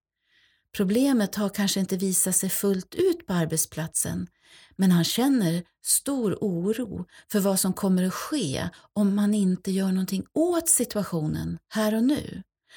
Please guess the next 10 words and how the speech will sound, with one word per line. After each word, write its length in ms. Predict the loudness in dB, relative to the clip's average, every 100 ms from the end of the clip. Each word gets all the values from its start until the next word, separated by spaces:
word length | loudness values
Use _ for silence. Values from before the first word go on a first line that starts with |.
| -20
Han 240 | 0 2 4
vill 300 | 2 2 2
ha 140 | 2
verktyg 800 | 2 0 0 -4 -8 -4 -4 -4 -8
och 300 | -20 -6 0
han 120 | 2
vill 220 | 2 2
lösa 520 | 2 2 0 0 0
sin 240 | 0 2 2
arbetsbelastning 1300 | 2 0 0 -2 -4 -2 -2 -2 0 0 0 -4 -8